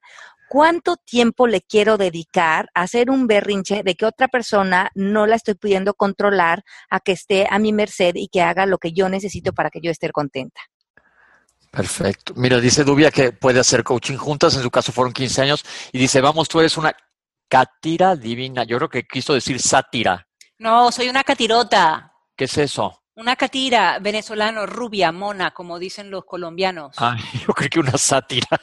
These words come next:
Speaker 2: <laughs> Es muy chistosa. Pero bueno, dice Jun Hurtado. Esta co- <laughs> Perdón.
Speaker 3: Ay, Pepe.
Speaker 2: Esta conversación es un anillo de dedo de las relaciones en general. Se encaja perfecto con la aceptación. Hace mil me prometieron que harían un programa sobre la aceptación.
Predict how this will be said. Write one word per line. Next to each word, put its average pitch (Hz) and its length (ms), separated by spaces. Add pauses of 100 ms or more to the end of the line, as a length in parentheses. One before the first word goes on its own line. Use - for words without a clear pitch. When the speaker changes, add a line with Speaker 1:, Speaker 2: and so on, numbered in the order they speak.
(300)
Speaker 2:
<laughs> - 520
Es - 420
muy 156 160
chistosa. - 520 (380)
Pero 143 240
bueno, 180 180
dice 208 320
Jun 175 200
Hurtado. 190 520 (400)
Esta 214 240
co- - 120
<laughs> - 680 (800)
Perdón. 113 440
Speaker 3:
Ay, 180 120
Pepe. 156 360 (380)
Speaker 2:
Esta 175 320
conversación 151 480
es 151 100
un 151 100
anillo 143 280
de 131 80
dedo 135 160
de 135 60
las 117 120
relaciones 110 440
en 117 80
general. 107 380
Se - 80
encaja 139 300
perfecto 131 440
con 117 120
la 107 60
aceptación. 110 600 (380)
Hace 151 320
mil 151 320
me 143 140
prometieron 117 460
que 127 80
harían 120 180
un 123 60
programa 113 360
sobre 113 220
la 98 120
aceptación. 120 720